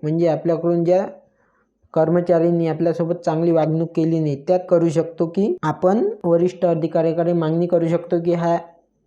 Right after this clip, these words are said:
गोपनीयतेमध्ये हा कर्मचारी बा आम-, मा-, मला तुच्छ वागणूक दिली आहे. अपंग प्रमाणपत्र मिळण्यासाठी आलेल्या लाभार्थ्यांच्या रांगेत उभे करण्याऐवजी त्यांना प्रतीक्षालय बसण्याकरता वेटिंग रूमची स्थापना करावी व त्यात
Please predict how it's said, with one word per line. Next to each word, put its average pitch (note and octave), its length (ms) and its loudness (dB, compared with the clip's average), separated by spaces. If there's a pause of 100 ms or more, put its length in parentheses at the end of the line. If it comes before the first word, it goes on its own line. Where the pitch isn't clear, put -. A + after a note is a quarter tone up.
(180)
गोपनीयतेमध्ये F3 1000 0
हा F3+ 360 -2 (420)
कर्मचारी E3+ 560 0
बा F3 140 0
आम-, E3+ 280 0 (100)
मा-, D#3+ 220 -6
मला E3 320 2 (120)
तुच्छ G#3 280 -2
वागणूक E3 380 0
दिली C#3 320 0
आहे. A#2+ 180 -2 (1200)
अपंग F3+ 340 0
प्रमाणपत्र E3+ 680 0
मिळण्यासाठी E3 600 0
आलेल्या D#3+ 400 0
लाभार्थ्यांच्या D3+ 720 -2
रांगेत D3+ 400 -2
उभे D#3+ 300 -2
करण्याऐवजी D#3 600 -2
त्यांना D#3 440 -2
प्रतीक्षालय E3+ 680 2
बसण्याकरता E3 680 -2
वेटिंग D#3 440 0
रूमची D#3+ 280 -2
स्थापना D#3+ 480 -4
करावी D3 320 0
व D3+ 140 0 (140)
त्यात E3+ 140 0